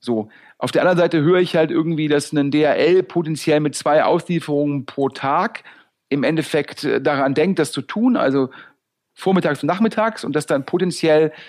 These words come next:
ja sogar Same-Day-Delivery in Deutschland möglich sein kann, wenn man rechtzeitig dann bei D H L einliefert. Und da bin ich ja wieder bei den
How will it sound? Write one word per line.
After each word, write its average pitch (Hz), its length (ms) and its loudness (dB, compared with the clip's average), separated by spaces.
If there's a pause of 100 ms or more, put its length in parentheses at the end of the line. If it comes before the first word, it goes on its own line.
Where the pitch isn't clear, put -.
(180)
ja 151 260 2
sogar 135 380 2
Same-Day-Delivery 160 800 0
in 143 60 -2
Deutschland 143 280 0
möglich 170 300 0
sein 131 340 0
kann, 226 460 2 (280)
wenn 165 140 2
man 165 140 2
rechtzeitig 151 600 0
dann 147 160 0
bei 139 120 2
D 139 180 2
H 135 60 0
L 127 240 2
einliefert. 220 720 0 (320)
Und 143 220 -2
da 160 440 0
bin 160 140 0
ich 180 100 -2
ja 160 140 0
wieder 160 200 2
bei 147 220 2
den 143 320 0